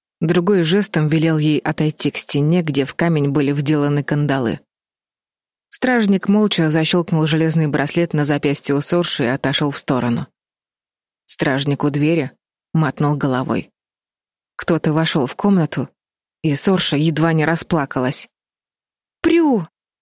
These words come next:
закричала она и бросилась было к сестре, забыв про кандалы, но цепь дернула ее назад. Прю мелкими шагами вошла в камеру и остановилась недалеко от двери,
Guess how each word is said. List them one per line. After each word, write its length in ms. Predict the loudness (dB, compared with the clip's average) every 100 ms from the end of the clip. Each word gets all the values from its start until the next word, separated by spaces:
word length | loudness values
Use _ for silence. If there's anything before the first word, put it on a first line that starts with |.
| _ _ _ _ -4
закричала 560 | -2 0 0 2 2 2
она 300 | 2 2 2
и 20 |
бросилась 560 | 2 2 2 0 0
было 240 | 0 0 0
к 60 |
сестре, 420 | 0 -2 0 0 0
забыв 380 | 0 0 -2
про 160 | -2 -2
кандалы, 500 | 0 0 2 2 2
но 160 | 0 0
цепь 340 | -2 -2 -2
дернула 460 | -2 0 0 0 0
ее 240 | 0 0
назад. 500 | 0 0 0 -6 -12 _ _ _ _ _ _ _ _
Прю 260 | 0 2 4
мелкими 480 | 2 2 0 0 0
шагами 480 | 0 0 0 0 0
вошла 340 | 0 0 -2
в 80 | -2
камеру 400 | 0 2 2 2
и 120 | 0
остановилась 760 | 0 0 0 2 2 2 0
недалеко 540 | -2 0 -2 -2 -2 -2
от 160 | -2
двери, 420 | -2 0 0 -2